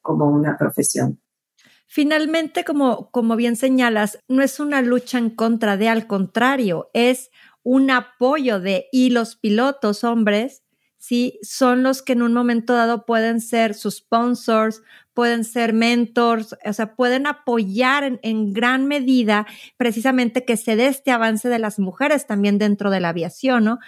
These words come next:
Speaker 2: Al momento de ver que las capacidades no tienen género, ¿no? Y que sean ellos quienes también respaldan estas situaciones, ¿no?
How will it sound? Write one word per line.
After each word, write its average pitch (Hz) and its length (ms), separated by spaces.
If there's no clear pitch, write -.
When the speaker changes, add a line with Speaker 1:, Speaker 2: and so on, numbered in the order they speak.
Speaker 2:
Al 233 200
momento 233 440
de 262 120
ver 220 240
que 226 100
las 202 200
capacidades 208 680
no 208 160
tienen 190 320
género, 202 400
¿no? 190 80
Y 214 60
que 208 140
sean 220 200
ellos 220 200
quienes 202 280
también 196 300
respaldan 208 560
estas 214 320
situaciones, 185 720
¿no? 226 220